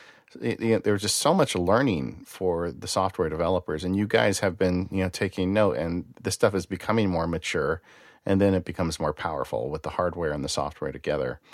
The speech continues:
I, I am very curious about this stuff. I know that, you know, b-, the iPad sales numbers have been a little lower than people expect, and they say, "Well, it's a, it's a passing fad." I don't think so at all. I mean, my, I, we just did a show recently about going to school, and my daughter, who's a college freshman,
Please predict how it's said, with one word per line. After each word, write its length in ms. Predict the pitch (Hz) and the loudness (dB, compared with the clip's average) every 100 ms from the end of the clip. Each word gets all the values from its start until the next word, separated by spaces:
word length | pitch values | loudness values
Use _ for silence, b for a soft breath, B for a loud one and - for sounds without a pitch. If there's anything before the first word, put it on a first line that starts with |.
| B B B B _ | B B B B _
I, 240 | 90 95 - | 2 2 2
I 160 | 95 98 | 0 2
am 180 | 92 87 | 4 2
very 360 | 101 117 120 | 6 8 6
curious 320 | - 107 98 | 4 4 4
about 240 | 92 87 82 | 2 0 0
this 140 | 90 | -4
stuff. 100 | 95 | 2
I 100 | 101 | 4
know 160 | 107 107 | 6 6
that, 220 | 101 92 | 6 2
you 80 | 107 | 0
know, 80 | 85 | 0
b-, 160 | 87 | -4
the 160 | - 101 104 | -2 0 2
iPad 360 | 110 117 98 | 2 2 0
sales 300 | - 101 95 | 2 0 2
numbers 220 | 95 90 | 0 -2
have 100 | 92 | -2
been 120 | 90 92 | -2 -2
a 20 | |
little 200 | 90 107 | 0 2
lower 420 | 123 127 120 117 | 4 6 4 2
than 200 | 101 95 | 0 0
people 300 | - 98 92 | 0 -2 0
expect, 400 | 90 - 92 - | 0 0 0 0
and 80 | 92 | -2
they 60 | |
say, 140 | 80 95 | 0 2
"Well, 280 | 107 107 98 | 6 6 6
it's 140 | - | 2
a, 40 | - - | -8 -12
it's 160 | 95 | -8
a 40 | 92 | -4
passing 460 | 104 92 - 82 | -2 0 0 -4
fad." 340 | 78 87 80 82 B B B B B - | -2 0 0 -4 B B B B B 2
I 140 | 101 | 6
don't 180 | 95 95 | 6 4
think 160 | 98 90 | 2 0
so 180 | - 80 | 0 4
at 80 | |
all. 220 | 78 73 67 | 4 4 2
I 20 | |
mean, 140 | 85 | 2
my, 180 | 87 92 - | 2 2 0
I, 200 | 110 101 - | 0 0 0
we 80 | 107 | -2
just 160 | 110 | 0
did 80 | 113 | 2
a 40 | 92 | 2
show 180 | - | 2
recently 400 | 92 95 95 92 | 0 0 -2 -2
about 360 | 85 85 80 - | 0 0 0 -2
going 200 | 101 95 | 0 0
to 60 | 98 | 0
school, 300 | - 113 143 | 2 6 6
and 80 | |
my 140 | 98 90 | 6 4
daughter, 380 | 92 110 127 85 | 4 4 4 2
who's 180 | 90 | -2
a 60 | 85 | -6
college 340 | - 85 87 | 0 2 2
freshman, 560 | - 139 - 90 85 90 | 2 0 0 -2 -2 -4